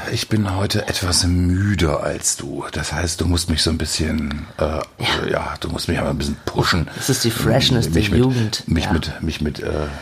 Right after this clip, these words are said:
Speaker 1: mit einfach mit hei-, mit heißen Infos
Speaker 2: Ihr kriegt mich
Speaker 1: versorgen.
Speaker 2: nicht klein.
Speaker 1: Hm. Ja, seltsam wohl. Hm.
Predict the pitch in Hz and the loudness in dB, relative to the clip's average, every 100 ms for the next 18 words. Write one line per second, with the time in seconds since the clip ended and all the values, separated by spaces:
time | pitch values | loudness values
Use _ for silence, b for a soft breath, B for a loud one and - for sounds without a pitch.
0 | - 82 - - 76 - - - - - | -8 -8 -6 -6 -4 -4 -4 -6 -4 -6
1 | - 92 95 98 - 92 - - 92 95 | -4 0 2 2 2 0 0 -2 2 2
2 | - 80 80 80 147 139 73 80 80 80 | 2 2 2 4 2 4 2 2 2 2
3 | 80 80 80 76 71 131 160 165 147 143 | 4 4 2 0 0 2 4 4 2 -2
4 | 139 131 - - - 76 82 B B B | -4 -6 -12 -10 -6 -4 -6 B B B
5 | B - 78 - 80 82 78 80 82 80 | B -4 -4 -2 -2 0 2 2 2 0
6 | - - - B B B B B B - | -6 -14 -14 B B B B B B -20
7 | - - 85 80 95 98 92 87 85 80 | -20 -10 -4 0 2 2 2 2 0 0
8 | 80 | -4